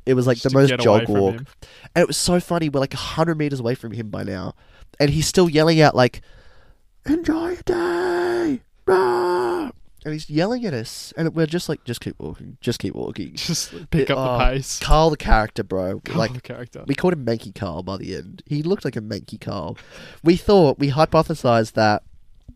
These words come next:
Speaker 1: the dogs he had with him, they were just, like,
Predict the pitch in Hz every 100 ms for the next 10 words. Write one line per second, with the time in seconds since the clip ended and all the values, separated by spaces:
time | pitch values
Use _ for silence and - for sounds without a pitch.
0 | _ _ _ - 127 131 151 - 151 131
1 | 113 127 151 233 - _ _ _ _ _
2 | 127 143 151 147 147